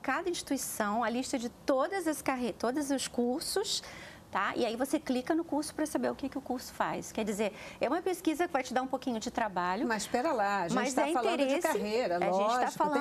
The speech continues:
Speaker 2: que
Speaker 1: do
Speaker 2: pesquisar.
Speaker 1: futuro, né? A gente tá
Speaker 2: É.
Speaker 1: falando do
Speaker 2: Aham,
Speaker 1: futuro
Speaker 2: aham.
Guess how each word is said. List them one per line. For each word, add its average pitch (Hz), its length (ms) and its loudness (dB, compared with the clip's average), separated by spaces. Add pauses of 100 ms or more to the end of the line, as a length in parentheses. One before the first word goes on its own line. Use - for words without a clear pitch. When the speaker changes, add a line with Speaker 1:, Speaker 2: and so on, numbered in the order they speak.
Speaker 2:
que 330 40 2
Speaker 1:
do 302 60 2
Speaker 2:
pesquisar. 415 300 2 (300)
Speaker 1:
futuro, 208 260 2
né? - 180 2
A - 20 0
gente 196 220 2
tá 240 80 2
Speaker 2:
É. 196 60 0
Speaker 1:
falando 262 260 0
do 254 80 0
Speaker 2:
Aham, - 20 -6 (240)
Speaker 1:
futuro 294 400 0
Speaker 2:
aham. 175 100 2